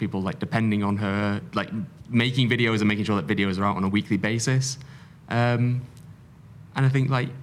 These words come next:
yeah, it kinda resulted in some depression, but I know that she's speaking to therapists and things like that. And I think, like, that's the most important thing is, like, uh, recognizing that there is an issue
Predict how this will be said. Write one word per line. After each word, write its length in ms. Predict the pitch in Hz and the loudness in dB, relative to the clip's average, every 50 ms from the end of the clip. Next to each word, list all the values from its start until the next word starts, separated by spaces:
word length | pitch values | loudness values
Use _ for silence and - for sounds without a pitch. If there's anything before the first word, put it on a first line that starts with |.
| - - | -6 0
yeah, 180 | 160 185 170 - 107 110 | 2 2 2 4 2 0
it 100 | 107 - | 0 0
kinda 240 | - - 104 101 101 101 - - - - - - - - - - - - - - - - - - - - - - - - - - - | 0 -2 0 0 -2 -4 -8 -14 -20 -20 -20 -20 -20 -20 -20 -20 -20 -20 -20 -20 -20 -20 -20 -20 -20 -20 -20 -20 -20 -20 -20 -10 -2
resulted 500 | 110 113 107 120 117 110 110 - 110 95 | 0 2 2 2 2 0 2 2 2 2
in 320 | 107 101 98 98 98 98 - - | 4 4 4 2 2 0 -2 -6
some 420 | - - - 117 101 101 101 98 98 - - | -6 0 2 2 4 4 4 2 0 -4 -6
depression, 420 | - 107 - 117 123 - 180 196 165 | -4 0 0 2 2 2 2 2 2
but 80 | 107 | 2
I 140 | 98 90 90 | 2 2 2
know 160 | 95 92 92 | 0 0 0
that 200 | 92 87 - - | -2 -4 -6 -6
she's 200 | - - 92 90 | -4 -4 -4 -4
speaking 340 | - - 101 95 - 95 92 | -4 -4 -4 -4 -2 -2 -4
to 100 | - 95 | -4 -4
therapists 540 | 90 - - - 190 190 180 185 190 175 190 | -6 -6 -4 -2 -2 0 0 0 0 0 2
and 80 | 175 | 2
things 160 | 165 180 175 175 | 2 2 2 0
like 100 | 165 143 | 0 0
that. 180 | 165 165 - 110 | 0 0 0 0
And 80 | 107 | -2
I 60 | 101 | -2
think, 200 | 98 - 101 98 | 0 0 0 0
like, 240 | 101 101 90 - - - | 0 -2 -2 -4 -2 -2
that's 200 | 113 107 - - | -2 -2 -4 -2
the 80 | - 104 | -2 0
most 180 | 98 92 90 | 0 0 0
important 340 | 98 92 87 95 92 92 90 | -2 -4 -4 -4 -4 -4 -4
thing 120 | 92 92 95 | -4 -4 -4
is, 140 | 95 85 82 | -4 -6 -6
like, 200 | - - - - - - - - - - - - - - | -8 -8 -10 -14 -16 -20 -20 -20 -20 -20 -20 -20 -8 -4
uh, 320 | 104 98 98 98 98 95 90 92 - - - - - - - - - - - - - | -2 -2 0 0 -2 -2 -4 -6 -10 -16 -20 -20 -20 -20 -20 -20 -20 -20 -16 -6 -2
recognizing 640 | 110 127 127 131 135 117 117 113 110 107 117 104 101 | 0 0 2 2 0 2 2 0 2 2 2 4 4
that 160 | 104 95 - | 2 2 0
there 140 | 110 98 95 | 0 0 2
is 120 | 104 110 | 2 2
an 120 | 131 127 135 | 2 2 2
issue 420 | 143 131 - 170 175 196 208 165 | 2 2 2 2 2 2 0 -2